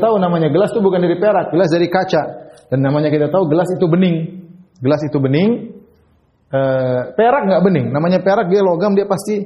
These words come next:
tidak bening. Tapi Allah kabarkan dalam surga, ternyata gelas dari perak, peraknya bening, bisa kelihatan isi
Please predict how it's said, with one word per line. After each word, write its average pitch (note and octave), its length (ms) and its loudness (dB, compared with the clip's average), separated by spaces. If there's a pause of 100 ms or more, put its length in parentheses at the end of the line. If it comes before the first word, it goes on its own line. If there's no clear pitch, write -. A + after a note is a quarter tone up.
(320)
tidak C#3+ 240 0
bening. C3+ 240 -2
Tapi B3 240 2
Allah C4 160 0
kabarkan F#3+ 480 -2
dalam D3+ 160 -2
surga, A2+ 640 -6 (480)
ternyata C#3 800 -2 (1500)
gelas C#3 400 -2
dari B2 220 0
perak, D#3+ 340 -4
peraknya D3 400 0
bening, D3 320 2
bisa B2+ 240 0
kelihatan C#3 400 0
isi C3+ 400 -6